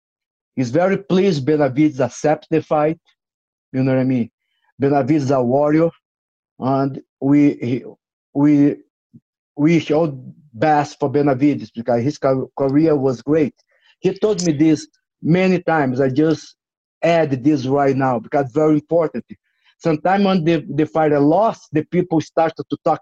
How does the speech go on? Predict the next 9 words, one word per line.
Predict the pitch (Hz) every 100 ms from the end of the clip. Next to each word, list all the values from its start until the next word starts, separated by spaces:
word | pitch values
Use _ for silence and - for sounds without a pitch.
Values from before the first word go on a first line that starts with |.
| 123 -
bad | 175 170 - 170
things, | 160 - 127
but | 160 160 _ _ _ _ _ -
you | 170 170
never | 175 196 196 175
can | 180 175
forget | 170 151 156 151 151 -
the | 147 165
achievement | _ - 196 160 151 120